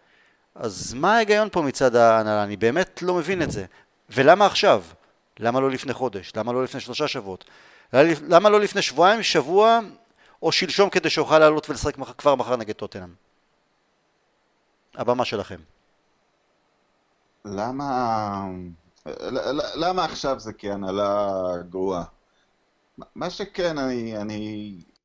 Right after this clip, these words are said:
Speaker 2: יש איזה ניסיון של מנצ'סטר יונייטד בשנים האחרונות, אה, להיות, אה, חברה של השחקנים ולא של המועדונים השניים. זאת אומרת,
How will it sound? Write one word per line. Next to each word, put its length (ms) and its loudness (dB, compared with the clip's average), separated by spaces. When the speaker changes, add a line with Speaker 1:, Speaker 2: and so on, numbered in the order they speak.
Speaker 2:
יש 240 -6
איזה 220 -4
ניסיון 760 -4
של 360 -10
מנצ'סטר 560 -12
יונייטד 560 -10
בשנים 520 -10
האחרונות, 760 -6
אה, 560 -6
להיות, 640 -4
אה, 720 0
חברה 600 -4
של 200 -6
השחקנים 880 -8
ולא 320 -4
של 280 -8
המועדונים 1000 -4
השניים. 520 -14
זאת 180 -14
אומרת, 440 -12